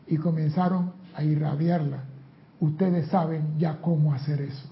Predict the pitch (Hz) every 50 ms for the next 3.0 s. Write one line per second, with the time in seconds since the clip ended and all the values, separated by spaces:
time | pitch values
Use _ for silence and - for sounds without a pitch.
0 | - - - - - - - - - _ - - - - - - - - - -
1 | - - - - - - - - 208 220 214 214 226 226 226 208 190 165 175 175
2 | 185 196 190 196 196 160 151 190 165 - - - 185 170 170 180 180 180 185 165